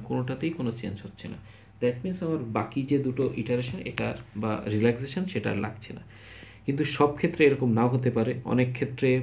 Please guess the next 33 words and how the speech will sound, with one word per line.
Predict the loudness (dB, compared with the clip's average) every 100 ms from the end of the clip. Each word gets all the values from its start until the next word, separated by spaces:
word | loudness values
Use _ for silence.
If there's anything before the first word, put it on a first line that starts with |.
| 2
প্রথম | 2 4 4
দুইটা | 6 4 4 0
বা | 2 0
তিনটা | 2 2 2 2 2
রিল্যাক্সেশনেই | 2 2 2 -2 0 2 4
আমি | 4 2 -2 -16 -16 -2
টোটাল | 2 2
রেজাল্টটা | 2 2 2 0
পেয়ে | -2 -2 0
যেতে | 0 0
পারি। | 0 -2 -4 -12 -16 -18 -20 -6
আবার | 2 4 4
কোনো | 4 2
ক্ষেত্রে | 0 -2 -2
একদম | 2 2 4 2 2
শেষ | 0 0 0
ইটারেশন, | 2 2 2 0
that | 0 -2
means | -4
সিক্সথ | -2 -2 -2 -6 -6
ইটারেশন | -2 2 2 0 -2 -2
পর্যন্ত | -2 -2 -2
বা | -4 -2
সিক্সথ | -2 -2 -4 2
রিল্যাক্সেশন | 6 6 4 0 -2 -2
পর্যন্ত | -2 -2 -2
আমাকে | 0 0 -2 -6 -8 -14 -18 -14 -4
যেতে | -2 -2
হতে | -6
পারে। | -8 -10 -12 -16 -18 -18 -20 -20 -4
So | 2
আমি | 4
এখন | 2 2 0